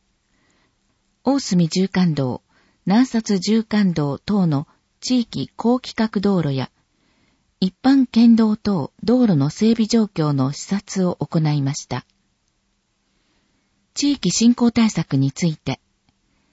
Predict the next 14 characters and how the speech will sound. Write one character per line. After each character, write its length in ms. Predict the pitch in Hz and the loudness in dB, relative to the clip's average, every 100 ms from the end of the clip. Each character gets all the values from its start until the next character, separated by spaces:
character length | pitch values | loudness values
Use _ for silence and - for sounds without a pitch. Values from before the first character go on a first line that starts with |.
| _ _ _ _ _ - | _ _ _ _ _ -4
大 160 | 226 | -4
隅 320 | - 254 240 | 0 4 4
地 160 | - - | 2 -8
区 200 | 156 - _ | -6 -8 _
及 220 | 165 175 | 0 0
び 180 | 160 147 _ _ | -2 -6 _ _
南 200 | 196 247 | 2 2
薩 140 | 254 | -2
地 260 | 240 - - | -8 -8 -6
区 120 | 202 | -2
に 160 | 160 147 | 0 0
お 60 | 160 | -2
い 60 | |
て、 280 | - 131 | -4 -10